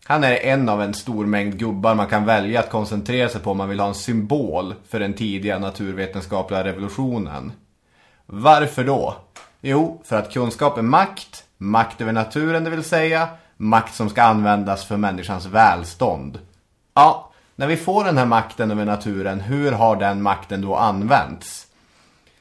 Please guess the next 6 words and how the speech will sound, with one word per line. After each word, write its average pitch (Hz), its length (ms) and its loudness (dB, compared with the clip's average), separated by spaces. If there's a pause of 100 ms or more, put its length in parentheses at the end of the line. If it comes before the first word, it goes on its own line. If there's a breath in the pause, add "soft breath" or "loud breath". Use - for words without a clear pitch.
(300 soft breath)
För 139 80 -2
jag 135 80 0
tänker 147 220 2
att - 260 0 (520)
efter 135 720 4 (340)
den, 110 440 0